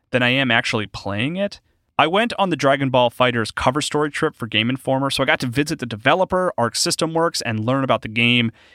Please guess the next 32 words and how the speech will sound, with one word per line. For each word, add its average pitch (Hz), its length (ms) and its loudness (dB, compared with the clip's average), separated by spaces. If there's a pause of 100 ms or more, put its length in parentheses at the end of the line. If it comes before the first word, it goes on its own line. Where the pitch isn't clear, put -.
(160)
and 123 180 2
I 113 120 0
love 131 460 2
watching 120 360 0
it 101 100 -8 (100)
be 220 200 0
played 196 500 0
and 113 180 -4
learning 131 460 0
which 127 220 -2
characters 143 420 -2
are - 80 -10
coming 120 360 -2
to 233 260 2
it. 226 160 -4 (560)
But 135 160 4
in 139 100 -2
terms 202 460 -2
of - 160 -8
hands-on 147 800 -2
time, 87 600 -4 (800)
I've 151 220 -4
only 247 240 0
played 185 320 -6
it 143 160 -4
for - 180 -10
about, 113 340 0 (280)
like, 107 160 -10
an - 100 -16
hour 113 360 -4
or 64 200 -12
two. - 300 -14